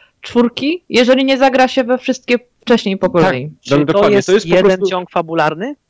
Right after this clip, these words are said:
Speaker 3: czy to są jakieś kompletnie oddzielne
Speaker 1: E,
Speaker 2: Nie, to jest jeden
Speaker 1: je-,
Speaker 2: ciąg.
Speaker 1: jeden, tak, to wszystko jest jednym ciągiem, tak. Musisz lecieć
Speaker 2: De-
Speaker 1: po kolei.
Speaker 2: m, po kolei nie da się ominąć, bo nie...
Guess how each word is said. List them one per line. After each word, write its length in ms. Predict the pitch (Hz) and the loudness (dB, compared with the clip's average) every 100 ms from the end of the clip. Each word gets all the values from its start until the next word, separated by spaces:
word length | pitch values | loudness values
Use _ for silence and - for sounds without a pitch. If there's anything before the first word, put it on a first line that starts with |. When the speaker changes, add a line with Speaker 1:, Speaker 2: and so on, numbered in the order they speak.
| - | -16
Speaker 3:
czy 240 | - 147 | -10 -10
to 140 | 135 | -6
są 160 | 147 151 | -6 -6
jakieś 240 | 139 143 | -8 -8
kompletnie 480 | - 147 143 135 - | -8 -4 -2 -2 -2
oddzielne 340 | 131 127 120 110 | -6 -6 -6 0
Speaker 1:
E, 260 | 190 214 | 2 4
Speaker 2:
Nie, 140 | 294 127 | 4 2
to 100 | 147 | 0
jest 200 | 135 - | 0 2
jeden 200 | 156 151 | 2 4
Speaker 1:
je-, 60 | 143 | 0
Speaker 2:
ciąg. 160 | - 262 | 0 2
Speaker 1:
jeden, 220 | 302 277 - - - | 2 -2 -6 -12 -2
tak, 180 | 240 - | -2 0
to 120 | 247 | -6
wszystko 300 | - 285 285 | -6 -6 -4
jest 100 | 262 | -2
jednym 280 | 254 233 220 | -4 -6 -4
ciągiem, 400 | 202 175 143 151 | -4 -4 -8 -6
tak. 320 | 156 - - _ _ - | -6 -6 -14 _ _ -8
Musisz 300 | 233 254 247 | -6 -4 -4
lecieć 260 | 233 233 | 0 0
Speaker 2:
De- 60 | 233 | 0
Speaker 1:
po 60 | |
kolei. 300 | 220 175 143 | 2 2 2
Speaker 2:
m, 140 | 151 160 - - _ _ _ _ _ - | 0 -2 -6 -20 _ _ _ _ _ -18
po 80 | - | -8
kolei 260 | 131 117 | -2 2
nie 140 | 131 147 | 4 2
da 120 | 123 | 0
się 220 | - 120 | 0 -2
ominąć, 420 | 110 113 113 127 | -2 -2 0 -2
bo 280 | 113 120 113 | 2 2 2
nie... 180 | 120 | 0